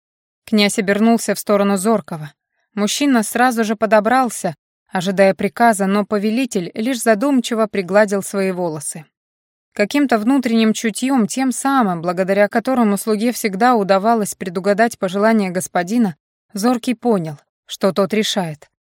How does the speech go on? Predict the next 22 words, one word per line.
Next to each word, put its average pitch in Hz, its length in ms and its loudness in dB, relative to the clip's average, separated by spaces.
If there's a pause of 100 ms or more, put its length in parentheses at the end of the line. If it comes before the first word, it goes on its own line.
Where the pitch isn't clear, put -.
кого 247 280 2
из 247 120 0
них 226 220 2
двоих 226 400 2
отправить 220 480 0
в - 60 -20
покои 190 320 0
принцессы. 180 760 -6 (600)
«Если 208 380 0
вы 220 140 0
пожелаете, 220 640 2
я 208 160 4
увеличу 240 480 0
охрану», 170 500 0 (840)
решился 202 580 -2
предположить 202 680 2
Василь. 196 480 -2 (580)
«Нет-нет, 196 960 -6 (120)
что 294 340 0
ты, 185 140 -6
мой 170 180 -8
друг», 160 480 -12